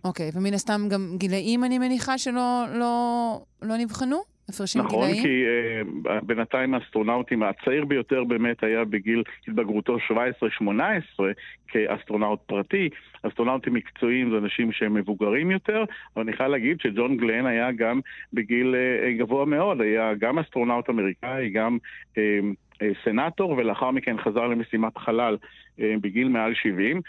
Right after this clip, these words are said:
Speaker 2: ושם ראו, דווקא התמקדו, לא בבעיית התפקוד המוחי והקוגניטיבי שהיה מצוין, אלא בשינויים הקרדיול-, הקרדיולוגיים, ה-,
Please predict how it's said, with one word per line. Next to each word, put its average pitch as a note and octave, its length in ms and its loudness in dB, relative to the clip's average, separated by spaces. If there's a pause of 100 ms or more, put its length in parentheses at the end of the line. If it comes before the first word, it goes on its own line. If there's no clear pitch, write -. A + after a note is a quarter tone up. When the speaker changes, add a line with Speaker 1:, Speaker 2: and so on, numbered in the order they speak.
(220)
Speaker 2:
ושם D3+ 400 0
ראו, D#3+ 300 2
דווקא B2 300 -2
התמקדו, A#2+ 480 0
לא C3 120 2
בבעיית B2+ 460 0
התפקוד B2 800 -4
המוחי A#2+ 480 0
והקוגניטיבי C3 760 0
שהיה B2 200 0
מצוין, F#3+ 560 0 (320)
אלא C#3 260 2
בשינויים C3 580 2
הקרדיול-, B2+ 600 0
הקרדיולוגיים, C#3 920 0
ה-, A#2 40 2